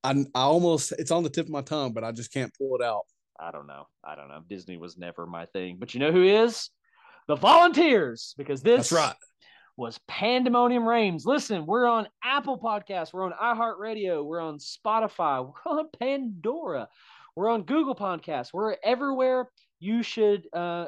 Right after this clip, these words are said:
Speaker 2: a-, anywhere you get your podcast, we should be there. And if we are not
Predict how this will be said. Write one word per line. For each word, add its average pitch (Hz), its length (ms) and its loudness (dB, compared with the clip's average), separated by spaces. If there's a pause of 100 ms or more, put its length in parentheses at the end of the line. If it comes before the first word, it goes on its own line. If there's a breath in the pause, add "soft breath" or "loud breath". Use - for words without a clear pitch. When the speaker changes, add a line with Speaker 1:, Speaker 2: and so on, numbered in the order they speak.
Speaker 2:
a-, 247 160 0
anywhere 320 260 0
you 247 160 -4
get 262 120 -8
your 214 120 -8
podcast, 151 460 -6
we 208 160 -2
should 190 240 -6
be 208 120 -6
there. 160 200 -2
And 202 120 0
if 220 140 -4
we 226 80 -6
are 185 120 0
not 180 300 0